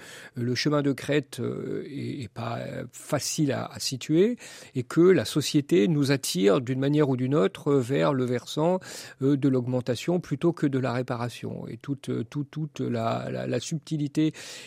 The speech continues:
et l'engagement médical de demain sera de trouver un petit peu le, je vais dire, l'équilibre, le barycentre dans les décisions.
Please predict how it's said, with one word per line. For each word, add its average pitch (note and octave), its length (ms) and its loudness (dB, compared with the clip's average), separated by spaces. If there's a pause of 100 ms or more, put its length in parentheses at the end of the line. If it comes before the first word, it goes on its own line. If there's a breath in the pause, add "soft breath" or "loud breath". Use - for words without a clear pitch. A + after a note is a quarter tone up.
(120 loud breath)
et C3 220 0
l'engagement C#3 460 2
médical C3 460 2
de A#2 100 -4
demain B2+ 380 0
sera C3+ 420 -2
de B2+ 120 0
trouver C#3 720 0
un A#2+ 180 0
petit D3 360 -4
peu E3+ 500 4
le, A#2+ 360 2
je A2 80 -8
vais B2 60 -4
dire, B2 220 -4
l'équilibre, C3 720 0
le A#2+ 120 0
barycentre B2+ 720 0 (380 loud breath)
dans A#2+ 120 -6
les A#2+ 120 -4
décisions. A#2 220 -4